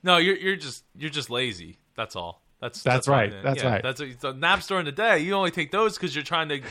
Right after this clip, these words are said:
Speaker 1: skirt doing work.
Speaker 2: And to, and, and for those of you who don't know, that I spent four months in Seville, Spain in two thousand ten, home of the siesta. Still in that part of Spain,
Speaker 1: <laughs>
Speaker 2: two to five, everything shut down.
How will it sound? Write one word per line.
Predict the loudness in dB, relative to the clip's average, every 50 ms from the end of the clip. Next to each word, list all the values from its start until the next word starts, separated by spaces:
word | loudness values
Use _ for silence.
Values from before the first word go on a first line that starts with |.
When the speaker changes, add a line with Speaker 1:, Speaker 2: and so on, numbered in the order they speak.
| -10
Speaker 1:
skirt | -6 -6 -6 -2 0 0 0 -2 -2
doing | -4 -4 -4 -4 -4
work. | -2 0 0 0 -2 -4 -10 -20 -20 -20 _ -20 -20 -20 -20 -20 -20 -20 -20 _ -20 -20 _ _ _
Speaker 2:
And | 0 2 2 4 4
to, | 4 2 2 2
and, | 2 2 2 2 4
and | 4 2 2 2
for | -2 -2 0 2
those | 2 2 2 2 0
of | -2 -2 0
you | 0 0 0
who | 0 2
don't | 2 2 4 4
know, | 4 4 6
that | 4 4 2 4
I | 2 2 2
spent | 0 0 -2 -2 -2 -2 -4
four | 0 2 4 4 4
months | 2 2 0 -2 -6 -10 -10 -12 -8 -4 -2
in | -2
Seville, | 0 2 0 2 4 2 2 2
Spain | 0 0 2 2 2 2 0 -4 -6 -10 _ _ _ -4 -4
in | -2
two | 0 2 2
thousand | 2 2 0 0 -4 -4
ten, | -2 -4 -4 -4 -6 -14 _ _ _ _ _ _ _ _ _ _ -14 -14 -12
home | -4 2 4 4 4 4
of | 2 2
the | -2
siesta. | -4 -2 0 2 2 0 0 -4 -8 -10 -10 -10 -14 _ _ _ _
Still | -14 -8 0 2 4 4 6 4
in | 4 4
that | 4 4 2 2
part | 2 2 2 2
of | 0
Spain, | -2 0 2 4 4 4 2 0 -4 -8
Speaker 1:
<laughs> | -6
Speaker 2:
two | -4 -4 -2
to | -2 -4
five, | -4 -2 0 2 2 2 2 0 -2 -6 -10 _ _ -4
everything | -2 0 0 0 0 -2
shut | -2 -4 -6 -4 -2
down. | -2 -2 -2 -2 -6